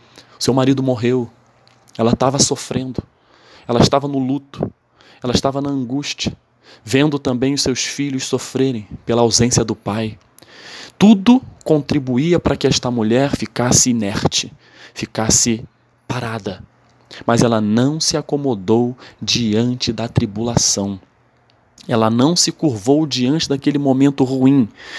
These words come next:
porque aquele momento que, que estava ruim poderia ficar pior,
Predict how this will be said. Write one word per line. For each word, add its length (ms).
porque 240
aquele 320
momento 560
que, 220
que 160
estava 560
ruim 280
poderia 420
ficar 440
pior, 520